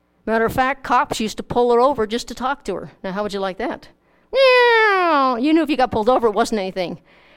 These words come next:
And when I was growing up, it was a great thing for me. If I got pulled over by a cop, I, you know, knew it was long as this certain der-, jurisdiction, hey, I was okay. Look at my driver's license and say, "Hmm, great. Is Millie your mom?" When I said yes, "Oh, okay, go ahead."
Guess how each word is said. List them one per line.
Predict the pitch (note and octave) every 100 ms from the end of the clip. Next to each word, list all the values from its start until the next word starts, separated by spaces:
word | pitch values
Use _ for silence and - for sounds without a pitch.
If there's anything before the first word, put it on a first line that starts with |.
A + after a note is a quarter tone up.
| -
And | A3+
when | A#3+ A#3+
I | C4
was | C4 B3
growing | B3+ A#3+ A#3
up, | C#4 D4 C#4+
it | B3+
was | D4+ A3+
a |
great | F3+ G3+ G#3+ -
thing | C4 A4+
for | - A3+
me. | A#3
If | C4+
I | A3
got | C4+
pulled | - A3 A3
over | G3+
by | G#3 G#3+
a | G3
cop, | B3 E4 -
I, | A3 A3+
you | A3+
know, | G#3 G3
knew | A3
it |
was | G#3 F#3
long | G#3 G3+
as |
this | F#3+ G#3+
certain | - A#3+ A#3+
der-, | A3 A#3+
jurisdiction, | G3 F#3 A3 B3 - D4+ A#3+ A3
hey, | G3 A#3+
I | G#3+
was | A3+
okay. | A3+ - F4 C4+ E3+ - - _ -
Look | F#3+
at | G#3
my | G3+
driver's | G#3+ A3+ A#3
license | G#3+ A3+ A#3 G#3+
and | A3
say, | -
"Hmm, | D#4 D#3+ - _ _ _ _ _
great. | - G3+ D#3 _
Is | F#3+
Millie | F3 A#3 D4
your | D4
mom?" | C#4+ D4 D#4+ - - - _ _
When | - G3+
I | G3+
said | G#3+ G3+
yes, | A3 -
"Oh, | G#3+ G3+
okay, | F3
go | E3
ahead." | F#3+ D3+